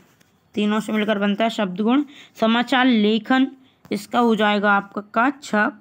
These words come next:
ककार। आगे एक शब्द में, एक वाक्य में उत्तर। पहला है राजभाषा से आप क्या समझते हैं, इसका आंसर हो जाएगा वह भाषा जो देश के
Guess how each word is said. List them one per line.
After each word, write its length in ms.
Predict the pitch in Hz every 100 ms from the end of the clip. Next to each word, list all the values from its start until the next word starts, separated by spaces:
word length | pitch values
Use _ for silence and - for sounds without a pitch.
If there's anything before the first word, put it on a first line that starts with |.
| -
ककार। 580 | 202 190 - 196 185 175 _ _ - - _ _ _ _ _ _ _ _ _ _ _ _ _ _ _ _ _ _ _ _ _ _ _ _ _ _ - - _ -
आगे 400 | 208 247 269 294
एक 300 | 247 254 262
शब्द 280 | 240 214 220
में, 280 | 233 294 - -
एक 160 | 233
वाक्य 320 | 214 220 220 247
में 100 | 294
उत्तर। 480 | 247 - 254 277 339 - _
पहला 280 | 214 226 262
है 280 | 285 285 330 - _ _ _ - - - -
राजभाषा 640 | 214 240 277 262 240 302
से 200 | 277 285
आप 260 | 269 240 247
क्या 140 | 262
समझते 460 | 254 220 214 - 240
हैं, 420 | 247 294 302 - _ _ _ -
इसका 340 | 226 - 262
आंसर 400 | 247 240 254 277
हो 140 | 254 240
जाएगा 360 | 233 247 269
वह 260 | 269 208 262
भाषा 260 | 254 247 285
जो 140 | 277
देश 520 | 180 233 277 294 - _
के 260 | 254 277